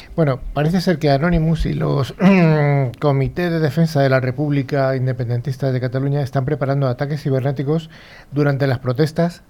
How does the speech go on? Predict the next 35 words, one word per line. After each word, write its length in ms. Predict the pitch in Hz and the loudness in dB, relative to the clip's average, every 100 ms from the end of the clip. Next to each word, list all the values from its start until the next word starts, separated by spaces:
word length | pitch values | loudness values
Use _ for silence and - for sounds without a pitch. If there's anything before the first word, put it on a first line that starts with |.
| _ | _
por 140 | 135 | -2
la 100 | 123 | -2
sentencia 400 | - 113 131 135 | -2 -4 -2 -2
que 80 | 127 | -4
previsiblemente 720 | 127 117 113 127 120 127 120 | -4 -4 -4 -2 -2 -2 -2
se 80 | 110 | -4
va 60 | 113 | -2
a 20 | |
hacer 140 | 127 | -2
en 60 | 117 | -2
los 100 | - | -2
próximos 420 | 127 127 127 120 | -6 -2 -2 0
días 220 | 123 127 | 0 0
del 100 | 117 | -2
proceso. 360 | 107 110 120 - | -6 -6 -6 -4
Sin 100 | 120 | -6
entrar 340 | 117 143 147 | -4 -2 0
en 240 | 143 143 131 | 0 -2 -4
temas 380 | 151 135 131 | -4 -2 -2
políticos, 560 | 127 135 151 147 180 - - - - - 156 - | -2 -4 -4 -4 -4 -6 -12 -10 -10 -12 -14 -6
lo 140 | 127 | -4
que 60 | 120 | -2
sí 100 | 151 | -2
que 80 | 156 | -2
parece 240 | 175 175 | -2 -2
es 80 | 160 | -2
que 80 | 151 | 0
los 180 | 131 | -2
objetivos 580 | 139 127 120 147 151 156 127 | -4 -4 0 0 0 -2 -4
de 260 | 120 120 | -4 -2
estos, 640 | 131 131 139 135 131 131 135 | -2 -2 -2 0 -2 -4 -6
de 360 | 123 127 120 131 | -4 -2 -2 -4
estos 680 | 127 - 131 127 127 123 123 | -8 -6 -2 0 0 -2 -6
atacantes, 560 | 131 135 147 147 165 - - - 170 139 - | -6 -4 -4 -4 -6 -8 -10 -10 -14 -14 -12
eh, 300 | 131 135 131 | -6 -2 -2